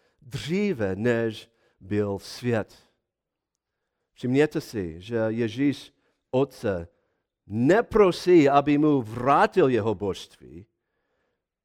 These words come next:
přeje si jen znovu obdržet svou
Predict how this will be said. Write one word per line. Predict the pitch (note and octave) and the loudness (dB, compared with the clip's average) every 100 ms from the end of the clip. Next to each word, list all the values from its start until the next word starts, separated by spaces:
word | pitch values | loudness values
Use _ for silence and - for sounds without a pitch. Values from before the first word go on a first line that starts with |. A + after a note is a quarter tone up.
| _ | _
přeje | - - D3 F3 F3 E3 | -20 0 6 8 8 4
si | - D3 | 0 0
jen | C#3 C3+ C#3 C#3+ B2+ | 2 4 4 2 -2
znovu | G2+ G2+ A#2 C3+ C3+ C3 C#3 C3 _ _ _ | -10 -6 -2 0 0 -2 -4 -6 _ _ _
obdržet | A#2+ A2+ F#2+ B2 C3 A#2 A2+ A2+ | -12 -12 -4 -2 -2 -2 -2 -2
svou | - - G2 G#2 G#2 G2 | -14 -20 -6 -4 -4 -6